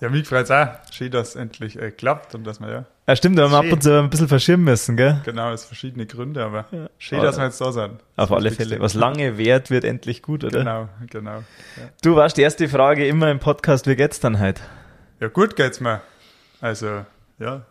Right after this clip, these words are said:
Speaker 1: schönes Wetter, ähm, schöne Zeit und wir treffen uns, also alles, mir geht's gut. Und dir?
Speaker 2: Hast du, ja, danke, auch gut. <laughs> Hast du noch ein bisschen einen Muskelkater vom Sonntag?
Speaker 1: Ja, ein bisschen, aber es,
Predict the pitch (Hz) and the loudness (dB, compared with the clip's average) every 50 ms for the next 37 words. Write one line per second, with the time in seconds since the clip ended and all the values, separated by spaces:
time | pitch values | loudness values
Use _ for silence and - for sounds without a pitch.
0 | _ _ - - 117 107 107 - 117 135 147 151 156 147 143 143 143 143 139 127 | _ _ -16 -14 -14 -14 -12 -8 -6 -6 -2 0 2 2 4 4 2 0 -2 -6
1 | - _ _ _ _ _ _ _ _ _ _ _ _ _ _ _ _ - 120 110 | -12 _ _ _ _ _ _ _ _ _ _ _ _ _ _ _ _ -10 -8 -6
2 | 107 107 104 101 101 101 101 - _ - - 113 107 104 101 101 - - 131 127 | -6 -6 -8 -8 -10 -14 -16 -18 _ -16 -12 -10 -10 -10 -10 -8 -4 0 0 2
3 | 131 135 139 131 - - - - - _ _ _ _ _ _ _ _ _ _ _ | 2 2 0 -2 -6 -10 -20 -20 -20 _ _ _ _ _ _ _ _ _ _ _
4 | _ _ _ _ _ _ _ _ _ _ _ _ 135 123 120 123 113 - 127 131 | _ _ _ _ _ _ _ _ _ _ _ _ -12 -10 -8 -8 -4 -4 -4 -4
5 | 131 - - 113 110 104 107 107 107 104 110 117 120 120 - - - - - 135 | -4 -4 -6 -6 -4 -4 -4 -6 -6 -4 -2 -2 -4 -4 -4 -10 -16 -12 -8 -6
6 | 156 156 151 151 - - 170 170 151 123 - - _ _ 143 131 113 165 185 226 | -4 -4 -4 -4 -6 -4 -4 -4 -4 -4 -6 -14 _ _ -16 -14 -10 -6 -4 -2
7 | 240 240 233 _ _ _ 139 127 - - 127 - 98 95 92 - 92 117 127 - | -4 -4 -6 _ _ _ -4 -4 -4 -4 -8 -6 -4 -4 -4 -4 -4 -6 -6 -4
8 | 143 113 98 - - 165 165 147 - 160 - - - - - - - - - - | -2 0 0 0 2 2 2 2 0 -2 -8 -14 -14 -14 -14 -14 -14 -4 -2 -2
9 | 180 - - 190 180 - - - 156 - 156 151 - 185 147 170 175 160 151 147 | 0 2 0 0 0 -2 -6 -8 -4 -2 0 2 2 2 2 2 2 2 2 2
10 | 170 214 - - 208 147 151 139 135 131 127 - 127 120 120 - 123 123 123 - | 2 2 0 -2 -4 -2 0 0 2 0 0 -2 -4 -8 -8 -8 -8 -8 -6 -4
11 | 117 113 117 - _ _ _ _ _ _ _ _ _ _ _ _ _ _ _ _ | -6 -6 -6 -10 _ _ _ _ _ _ _ _ _ _ _ _ _ _ _ _
12 | - 131 135 143 156 151 - 190 202 190 - - 147 139 131 135 131 151 165 160 | -6 0 2 2 2 2 0 -4 -4 -4 -8 -6 -2 0 0 0 2 0 -2 -2
13 | 156 - - | -4 -12 -18